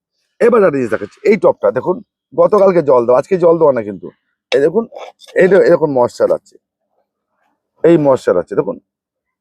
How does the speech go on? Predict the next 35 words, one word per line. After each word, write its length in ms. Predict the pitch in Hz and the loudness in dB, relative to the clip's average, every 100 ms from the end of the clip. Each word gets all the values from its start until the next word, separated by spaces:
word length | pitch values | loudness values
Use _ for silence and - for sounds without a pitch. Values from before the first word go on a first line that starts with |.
| _ _ _ _ _ _ _ | _ _ _ _ _ _ _
এই 120 | - 175 | 0 2
ময়েশ্চার 380 | 160 135 117 | 2 0 0
আছে। 180 | 98 - 101 _ _ - | -2 -4 -18 _ _ -2
একে 320 | 170 165 202 | 0 2 0
আমি 140 | 196 | 2
আজকে 220 | 202 185 208 | 2 0 -2
জল 280 | 156 156 | 0 0
দিতে 240 | 165 143 202 | 0 -2 0
পারি, 180 | 202 185 | 2 2
নাও 220 | 170 151 | 0 0
দিতে 200 | 117 98 | -2 -6
পারি। 200 | 90 92 - _ _ 123 | -6 -8 -14 _ _ -2
জল 280 | 180 196 | 2 2
দিলে 160 | 214 220 | 2 -2
কি 120 | 185 | -2
দেবো? 240 | 220 240 277 - _ _ - | 0 2 2 -2 _ _ -8
একে 180 | 165 226 | -2 0
আমি 160 | 247 262 _ _ _ _ _ _ - - - _ | 0 -2 _ _ _ _ _ _ -20 -20 -20 _
যদি 140 | 147 180 | 0 2
জল 220 | 175 185 | 4 2
দিই, 140 | 208 233 | 2 2
আগে 140 | 214 | 2
আমি 140 | 214 208 82 | 0 -2 -4
কয়টুখানি 340 | - 202 220 226 | -2 -2 0 -2
জল 160 | 220 | 0
দেবো? 160 | 240 262 - _ _ _ _ | 0 -2 -4 _ _ _ _
এই, 120 | 190 202 196 | 0 4 2
এই 60 | 185 | 0
যে 120 | 139 - | -6 -6
এইটুখানি 340 | 170 151 131 | -8 -6 -6
জল 180 | 92 76 65 | -4 -6 -8
দেবো, 140 | 62 _ _ _ _ _ _ _ _ _ _ _ - | -18 _ _ _ _ _ _ _ _ _ _ _ 0
এইটুখানি 380 | 233 190 127 | 0 2 -2
জল 160 | 90 69 | -2 -10
দেবো। 160 | 71 67 | -10 -14